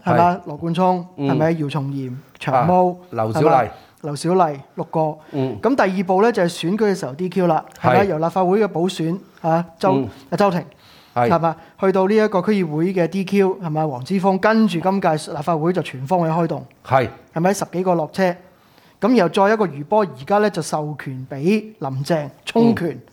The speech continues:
Speaker 2: 嗯。嗯。
Speaker 1: 係咪啊？直情係奪權啊，我覺得。
Speaker 2: 嗯。
Speaker 1: 即係由林鄭人大通過咗個決定，就去，就喐四個。
Speaker 2: 嗯。
Speaker 1: 係咪？佢一路落去呢，跟住落嚟可能會修改，唔係可能啦，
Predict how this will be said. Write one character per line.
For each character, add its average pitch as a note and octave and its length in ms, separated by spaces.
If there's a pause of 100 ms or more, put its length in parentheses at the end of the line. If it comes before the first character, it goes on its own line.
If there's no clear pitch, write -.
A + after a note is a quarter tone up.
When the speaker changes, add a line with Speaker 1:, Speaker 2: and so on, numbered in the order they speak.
Speaker 2:
嗯。 D3+ 240
嗯。 F#2 40 (340)
Speaker 1:
係 F3 80
咪 G3 60
啊？ A3 40
直 A3 180
情 G3 140
係 F#3+ 60 (160)
奪 G3+ 280
權 F3 200
啊， G#3+ 80
我 A3+ 80
覺 C4 60
得。 B3+ 120 (260)
Speaker 2:
嗯。 C3+ 280
Speaker 1:
即 D4 80
係 C#4 40
由 G3 100 (220)
林 F3+ 240
鄭 G3 300 (280)
人 E3 280
大 F#3+ 220 (300)
通 C4 160
過 A3 120
咗 A3+ 160
個 G#3+ 160
決 - 40
定， E3 180
就 F3 240
去， G3 120 (360)
就 E3 100
喐 A3+ 160
四 F3+ 220
個。 D#3+ 220 (240)
Speaker 2:
嗯。 D3 280 (220)
Speaker 1:
係 F3+ 80
咪？ A3+ 200 (420)
佢 A3 100 (160)
一 D4+ 60
路 B3 200
落 F3+ 200
去 F#3+ 80
呢， C4+ 140 (140)
跟 C4+ 200
住 G#3 100
落 E3 100
嚟 D3 140
可 G3+ 80
能 F#3+ 100
會 D3+ 80
修 G#3 220
改， E3 120 (220)
唔 F3 100
係 D3+ 140
可 D3+ 200
能 D3+ 100
啦， C3+ 140